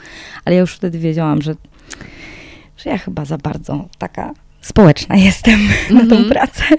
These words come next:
Speaker 1: Trochę z-, za bardzo brakowałoby mi
Speaker 2: Czynnika ludzkiego.
Speaker 1: bez-, tak, bezpośredniego kontaktu z, e, dużą ilością
Speaker 2: I dlatego
Speaker 1: ludzi na co
Speaker 2: poszłaś w
Speaker 1: dzień.
Speaker 2: biznes.
Speaker 1: Tak, ja bardzo szybko w ogóle, będąc na studiach, a studiowałam dziennie.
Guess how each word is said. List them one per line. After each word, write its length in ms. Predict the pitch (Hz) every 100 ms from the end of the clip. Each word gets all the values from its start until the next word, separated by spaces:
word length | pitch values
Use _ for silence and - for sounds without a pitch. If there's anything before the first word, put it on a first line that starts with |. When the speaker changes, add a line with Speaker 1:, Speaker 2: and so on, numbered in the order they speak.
| - - - - - - -
Speaker 1:
Trochę 480 | 269 262 233 208 202
z-, 560 | 196 - 202 180 - 190
za 300 | 196 214 208 190 196 - 180
bardzo 280 | 208 196
brakowałoby 640 | 180 180 - 185 185 175 185
mi 260 | 180 175 175 - - - -
Speaker 2:
Czynnika 340 | 220 226 220
ludzkiego. 460 | 220 208 - 180 185
Speaker 1:
bez-, 240 | 151 170 - _
tak, 180 | - 151
bezpośredniego 600 | 160 - - 170 165 151
kontaktu 460 | 147 160 151 - 143
z, 220 | 139 151 -
e, 220 | 139 151
dużą 280 | 151 147 147
ilością 240 | 135 139
Speaker 2:
I 40 | 214
dlatego 280 | 151 -
Speaker 1:
ludzi 60 | 151
na 60 | -
co 40 |
Speaker 2:
poszłaś 160 | 269 285
w 20 |
Speaker 1:
dzień. 80 | 254
Speaker 2:
biznes. 440 | 214 196 196 - _ _ _ _ _ _ _ - - _
Speaker 1:
Tak, 180 | - -
ja 80 | 233
bardzo 220 | 226 233
szybko 320 | - - 226
w 100 | 196
ogóle, 300 | 202 214 208
będąc 560 | 185 202 196 220 214 208
na 80 |
studiach, 320 | 196 185 185 185
a 60 |
studiowałam 520 | 180 175 170 170 165
dziennie. 380 | 156 139 127 160